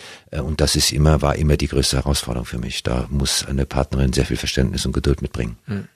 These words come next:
Speaker 2: Bist du eigentlich einer, der beim Frühstücken stundenlang nichts sagt und nur in seine Zeitung starrt, oder bist du einer, der viel redet am Morgen?
Speaker 1: Sehr unterschiedlich. Also ich bin eigentlich im Früh-, ich tue mich nicht schwer aus dem Bett zu kommen, solange ich morgens einen Eimer Kaffee kriege.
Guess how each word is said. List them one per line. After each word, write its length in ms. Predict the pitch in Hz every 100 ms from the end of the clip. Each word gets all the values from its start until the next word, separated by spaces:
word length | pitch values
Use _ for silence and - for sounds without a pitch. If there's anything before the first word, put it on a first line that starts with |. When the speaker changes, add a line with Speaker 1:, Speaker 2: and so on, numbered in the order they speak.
| _ _ -
Speaker 2:
Bist 200 | 185 -
du 100 | 196
eigentlich 420 | 147 160 170 160
einer, 440 | 123 143 170 165 160
der 180 | -
beim 240 | 131 131 123
Frühstücken 640 | - 180 233 - 131 143
stundenlang 840 | 131 - 175 214 330 175 151 131
nichts 440 | 143 214 - - -
sagt 360 | 135 196 -
und 240 | - 143 156
nur 200 | 151 131
in 80 | -
seine 260 | 135 135
Zeitung 460 | - 156 - 190 202
starrt, 500 | - - 147 214 -
oder 180 | 160 143
bist 260 | 156 -
du 40 | 143
einer, 220 | 135 127
der 160 | 127
viel 180 | 120 127
redet 360 | 104 101 90 -
am 140 | - 107
Morgen? 320 | 101 98 120 - - - - - - - - _
Speaker 1:
Sehr 280 | - - 69
unterschiedlich. 340 | 67 - 71
Also 120 | -
ich 100 | 71
bin 160 | - 71
eigentlich 280 | 78 78 -
im 120 | 90
Früh-, 220 | 76 - 82
ich 300 | - - - -
tue 160 | - 92
mich 140 | 78
nicht 120 | 104
schwer 140 | - 90
aus 80 | 87
dem 80 |
Bett 160 | 92 90
zu 80 | -
kommen, 400 | - 95 98 95 -
solange 320 | - 76 76
ich 100 | 71
morgens 280 | 76 76 71
einen 80 | 71
Eimer 240 | 73 71
Kaffee 260 | 85 85 82
kriege. 400 | - 82 85